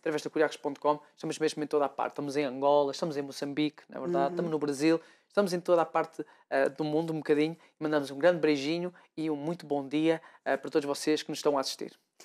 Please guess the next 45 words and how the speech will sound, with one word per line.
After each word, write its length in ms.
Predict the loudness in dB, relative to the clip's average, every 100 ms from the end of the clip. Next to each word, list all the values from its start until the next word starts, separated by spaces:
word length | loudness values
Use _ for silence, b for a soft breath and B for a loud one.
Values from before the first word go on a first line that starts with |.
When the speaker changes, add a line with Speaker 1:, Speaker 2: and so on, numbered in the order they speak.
| B B -2
Speaker 2:
E 80 |
já 120 | 2 4
sabe, 300 | 4 2 2
nós 220 | 0 0
trazemos 360 | -2 0 -2
sempre 220 | 0 -2 0
para 120 | 0
si 200 | 2 0
o 40 |
melhor 260 | 2 4 4
da 100 | 4
cultura 340 | 2 0 2
e 60 | 2
tradição 480 | 4 2 2 0 0
portuguesa 560 | -4 -2 0 0 -2 B B B _
e 100 | -4
projetos 400 | -2 2 2 2
fantásticos 680 | -2 0 2 2 0 -8 -6
que 160 | 0
os 140 | 0 2
nossos 200 | 0 0
convidados 420 | 0 2 2 0
trazem 340 | 0 0 0
até 180 | -2 0
nós 280 | 2 0 -2
e 80 | -6
também 380 | -2 2 2 0 B B _
coisas 320 | 2 2 0
fabulosas 600 | 2 2 6 6 4 0
que 120 | -2
aconteceram 500 | -2 0 0 2 2
aqui 240 | 2 0 2
no 140 | 2
nosso, 560 | 2 0 -2 -4 -4 2
no 100 | 4
nosso 220 | 4 2
Portugal 420 | -10 0 2 2 B B _
e 60 | 0
que 120 | 2
é 40 |
sempre 320 | 2 0 2 0
importante 500 | 0 0 2 0 0
nós, 420 | 2 2 2 -4 -4
eh, 160 | -2 -2
sabermos, 580 | 2 4 4 2 -4